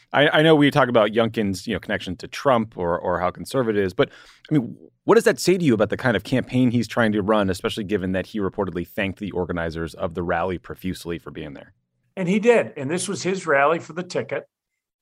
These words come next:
Speaker 2: And Trump called in and said, "Glenn Youngkin will do, quote, whatever we want him to do."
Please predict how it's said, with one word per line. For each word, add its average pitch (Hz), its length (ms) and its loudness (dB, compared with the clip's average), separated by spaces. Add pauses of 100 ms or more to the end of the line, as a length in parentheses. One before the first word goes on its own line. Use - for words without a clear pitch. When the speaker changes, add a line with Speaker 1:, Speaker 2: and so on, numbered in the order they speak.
(100)
Speaker 2:
And 151 560 0
Trump 180 320 2
called 165 380 6
in 165 240 4
and 143 120 -4
said, 131 240 -6
"Glenn 135 240 0
Youngkin 151 320 -2
will 135 100 -4
do, 139 280 -4
quote, 156 480 0
whatever 139 320 0
we 147 140 -4
want 135 300 2
him 143 180 -6
to 147 80 -2
do." 107 320 -4